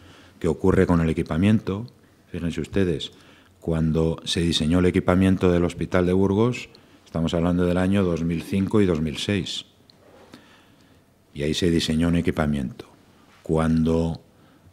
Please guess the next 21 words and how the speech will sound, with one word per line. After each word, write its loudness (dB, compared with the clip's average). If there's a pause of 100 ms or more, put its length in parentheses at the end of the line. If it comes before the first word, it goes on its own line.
(280)
fue 4
a 8
equiparse 4
el 2
hospital, 2
estábamos -2
hablando 4
del 4
año 2
dos 2
mil -2
once. -2 (960)
En -2
esos 2
cinco 4
o -6
seis -2
años, 2 (520)
como -6
es 0
lógico, 0